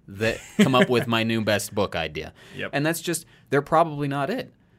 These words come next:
Speaker 2: No.
Speaker 1: And I think that we do know. We're just afraid of the commitment involved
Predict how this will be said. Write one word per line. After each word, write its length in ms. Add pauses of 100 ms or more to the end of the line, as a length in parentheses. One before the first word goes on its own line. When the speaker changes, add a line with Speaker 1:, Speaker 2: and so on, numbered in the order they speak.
(100)
Speaker 2:
No. 140
Speaker 1:
And 180
I 160
think 400
that 160
we 140
do 180
know. 160
We're 160
just 220
afraid 340
of 100
the 80
commitment 560
involved 640